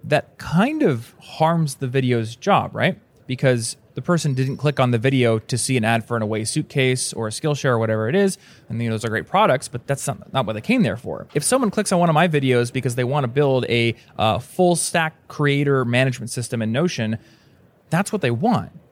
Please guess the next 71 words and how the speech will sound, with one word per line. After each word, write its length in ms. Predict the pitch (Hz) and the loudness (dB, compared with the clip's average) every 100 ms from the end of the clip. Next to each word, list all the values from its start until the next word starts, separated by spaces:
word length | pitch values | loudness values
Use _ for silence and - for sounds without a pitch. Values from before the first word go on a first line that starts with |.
| _ _ - | _ _ -4
And 120 | 139 | 0
if 80 | 139 | 0
I 220 | - 156 170 | -2 0 2
have 280 | 160 139 113 | 2 2 0
a 60 | |
product 520 | - - 135 196 127 | -6 -4 0 2 2
that 80 | 120 | 0
I 60 | 110 | -2
can 140 | 110 | -4
sell 280 | 107 160 196 | -4 0 0
them, 120 | 120 | 0
I'm 60 | 113 | -2
like, 140 | 113 | -2
"Hey, 160 | 139 143 | 0 0
I 40 | |
can 120 | 147 | 0
teach 160 | 135 151 | -4 0
you 60 | 135 | 0
how 40 | |
to 80 | 117 | 0
build 220 | 147 165 | -2 -2
this. 180 | 170 - | -4 -6
You 60 | |
can 60 | 123 | -6
do 60 | 120 | -6
it 40 | |
for 80 | 113 | -8
free, 320 | 113 180 185 - | -4 0 0 0
or 160 | 190 | 2
I 80 | 180 | 2
can 120 | 151 | 0
set 200 | 135 160 | -2 0
it 40 | 151 | 0
up 140 | 165 | 0
for 80 | 170 | 0
you, 140 | 160 | -2
save 240 | 151 143 131 | -2 -2 -2
you 60 | |
tons 220 | 123 135 120 | -2 -2 -2
of 60 | |
time. 400 | - 180 175 170 | -4 0 2 2
We 60 | 127 | 2
have 100 | 117 | 0
a 60 | |
support." 480 | - 127 175 175 160 _ _ _ _ _ _ - | -4 -4 0 2 0 _ _ _ _ _ _ -2
That 200 | - - | -2 -4
pipeline 600 | - 185 - 123 110 104 | -4 -4 -2 -2 -2 -4
is 160 | 117 | -8
just 240 | - 110 - | -6 -6 -2
so 320 | 156 123 - | 0 0 -2
obvious. 640 | 131 131 101 - 65 - - | -4 -4 -6 -10 -12 -14 -4
So 140 | 139 | -2
if 80 | 131 | 0
you 100 | 190 | 0
can 120 | 190 | 0
optimize 520 | 127 147 143 127 120 | 0 -2 0 0 0
for 140 | - 120 | -2 -2
more 420 | 113 135 170 180 | 0 2 4 2
of 140 | 127 | 0
the 80 | 127 | -2
thing 240 | - 143 | -2 0
your 140 | 135 - | 0 0
audience 380 | 113 120 113 - | 0 0 -2 -6
came 260 | - 110 | -4 0
in 140 | 127 160 | 2 2
for, 260 | 185 196 | 4 4
and 140 | 185 123 | 4 0
you 80 | 117 | -2
can 120 | 110 | -4
productize 800 | - 135 156 190 180 123 110 107 | -6 -2 0 0 0 -2 -2 -4
that, 320 | 104 101 | -6 -6